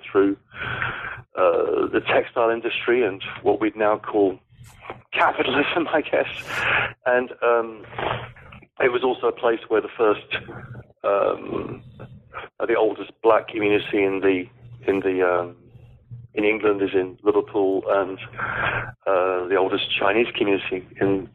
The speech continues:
England is in, is in Liverpool. So it's a, it's a mixed up place and full of all the kind of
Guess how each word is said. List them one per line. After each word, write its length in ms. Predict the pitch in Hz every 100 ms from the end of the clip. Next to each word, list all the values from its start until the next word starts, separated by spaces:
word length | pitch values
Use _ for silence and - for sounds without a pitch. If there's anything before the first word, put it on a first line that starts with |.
| -
England 300 | 101 98 95
is 40 | 92
in, 100 | 98
is 160 | 95 92
in 120 | 95
Liverpool. 400 | 98 95 - 92 -
So 60 |
it's 140 | 101 117
a, 80 | 107 113
it's 140 | -
a 40 |
mixed 320 | 120 127 - -
up 180 | 104 - - - - - _
place 220 | - 101 87 - - -
and 100 | 98 98 -
full 120 | 110
of 80 | 107
all 180 | 104
the 100 | 101
kind 300 | 104 - 101
of 100 | 98